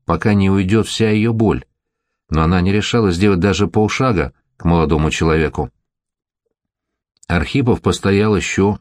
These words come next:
молча, будто ждал. Потом указал на ключ и вышел. Маша заперла дверь, села в кресло, сжимая ключ в кулачке,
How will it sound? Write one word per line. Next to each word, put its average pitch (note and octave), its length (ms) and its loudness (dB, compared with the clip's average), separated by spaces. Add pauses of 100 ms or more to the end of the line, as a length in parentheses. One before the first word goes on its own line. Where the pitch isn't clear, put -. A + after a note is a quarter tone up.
(100)
молча, G2 460 2
будто F#2+ 320 0
ждал. F#2 420 -2 (680)
Потом F3 300 2
указал C#3+ 320 0
на C#3 140 -2
ключ F3+ 380 -2 (220)
и - 100 0
вышел. D#2 440 0 (800)
Маша D#2+ 400 0
заперла D#2 460 0
дверь, F2+ 340 0 (280)
села B2+ 300 0
в - 40 -8
кресло, G2+ 440 0
сжимая F#2 360 0
ключ F2+ 260 0
в - 60 -12
кулачке, F#2 580 0